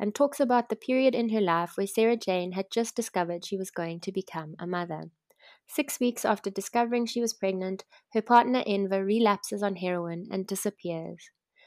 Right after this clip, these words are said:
Sarah Jane checks herself into the clinic and realizes she must save herself to save her future child, and that part of this journey must be tackling why she's always looking for love in all the wrong places.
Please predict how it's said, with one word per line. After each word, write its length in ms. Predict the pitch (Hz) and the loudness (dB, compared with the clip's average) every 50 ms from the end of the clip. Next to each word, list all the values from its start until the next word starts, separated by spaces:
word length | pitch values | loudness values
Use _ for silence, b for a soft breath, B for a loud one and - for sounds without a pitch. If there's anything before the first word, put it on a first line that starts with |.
| b _ | b _
Sarah 320 | - - 294 294 302 294 | 2 6 8 8 8 8
Jane 340 | 285 226 208 202 208 208 202 | 6 4 4 4 4 2 -2
checks 300 | - - 240 233 233 - | 0 0 0 0 2 0
herself 340 | 233 220 - 214 208 202 - | -2 0 2 0 0 0 0
into 300 | - 220 202 - 214 202 | -2 -2 -2 -2 -2 -2
the 80 | 202 | -2
clinic 500 | 202 - - 185 180 170 170 180 - - - - | -4 -6 -6 -6 -6 -6 -8 -10 -14 -12 -6 -4
and 140 | 214 214 | 0 4
realizes 640 | 214 226 240 240 240 220 214 214 214 220 208 208 220 - | 6 6 8 8 8 8 8 6 4 2 0 -2 -2 -6
she 160 | - - 233 | -8 -4 -2
must 320 | 226 233 240 233 - - - | -2 0 -2 -2 -4 -6 -4
save 260 | - 240 247 247 240 | 0 2 2 2 0
herself 500 | 240 226 - - 190 180 175 180 - - | -2 -4 -4 -4 -4 -4 -4 -6 -10 -8
to 100 | - 196 | -8 -6
save 320 | - - 202 196 190 190 | 0 4 4 4 4 2
her 100 | 202 190 | 0 -6
future 360 | 185 - 196 190 - - 190 | -4 -4 -6 -6 -6 -8 -12
child, 500 | - - - 175 165 165 165 175 175 - b b b b b b - | -10 -6 -4 -2 -2 -2 -4 -6 -10 -12 b b b b b b -2
and 140 | 220 220 226 | 2 2 2
that 140 | 220 226 | 2 4
part 220 | - 233 240 254 254 | 6 8 8 10 8
of 120 | 262 240 | 6 4
this 180 | 233 240 220 - | 4 2 0 0
journey 340 | - 202 190 190 190 190 190 | 2 2 2 2 2 0 0
must 400 | 190 190 214 226 - - - _ | 2 2 2 2 0 -2 -6 _
be 260 | 180 180 170 175 185 180 | -6 -4 -4 -4 -6 -4
tackling 460 | - 202 - - - 202 185 185 185 | -4 -4 -4 -2 -2 -2 -2 -2 -2
why 140 | 185 180 180 | -4 -4 -4
she's 240 | 175 - 208 196 - | -4 -4 -6 -2 0
always 300 | 226 247 247 240 226 - | 4 4 6 6 4 2
looking 280 | 190 180 - - 185 175 | -2 -6 -6 -8 -12 -10
for 160 | - - 180 | -8 -4 -2
love 280 | 175 170 165 165 170 180 _ - | -2 0 -2 -2 -4 -8 _ -6
in 140 | 202 208 214 | -6 -4 -4
all 200 | - 180 175 170 | -4 -6 -6 -6
the 120 | 175 170 | -6 -8
wrong 240 | 170 160 151 156 160 160 - | -6 -6 -6 -8 -10 -8 -2
places. 560 | - 190 185 165 - - - - 190 185 - | -2 0 0 -2 -4 -10 -12 -12 -12 -14 -18